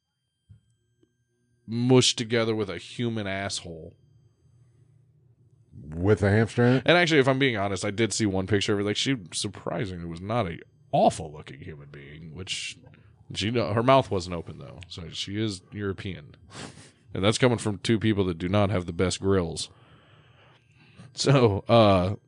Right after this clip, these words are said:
Speaker 1: yeah, basically we're dealing with a cryptid at this point, allegedly. Now, James did try to chase the super pussy with his
Speaker 2: <laughs>
Speaker 1: gun.
Speaker 2: Super pussy?
Speaker 1: And
Speaker 2: The super pussy?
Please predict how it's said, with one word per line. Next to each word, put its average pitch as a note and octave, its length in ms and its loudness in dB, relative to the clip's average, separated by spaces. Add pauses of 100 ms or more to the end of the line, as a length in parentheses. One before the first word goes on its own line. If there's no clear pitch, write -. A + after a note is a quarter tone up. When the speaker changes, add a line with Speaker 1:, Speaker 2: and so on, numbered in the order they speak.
(400)
Speaker 1:
yeah, B2 400 4 (360)
basically C3 440 6
we're G#2+ 120 4
dealing G2 360 0
with F#2 180 -2
a F#2 100 0
cryptid D#2+ 460 -6
at D#2 120 -16
this - 140 -10
point, - 340 -12 (460)
allegedly. E2 600 -4 (360)
Now, A2+ 360 4 (720)
James C3+ 340 2
did C3 240 6
try A#2 340 6
to G2+ 520 0 (120)
chase - 460 4
the G#2+ 200 -8
super F#2+ 260 -2
pussy F2+ 440 -4 (320)
with G2 200 2
his G#2 160 2
Speaker 2:
<laughs> B2+ 80 0
Speaker 1:
gun. C3+ 460 4
Speaker 2:
Super D#3+ 360 -6
pussy? G#3+ 400 -2 (380)
Speaker 1:
And B2 180 6
Speaker 2:
The A2+ 40 2 (100)
super G#3 200 4
pussy? C#4+ 320 2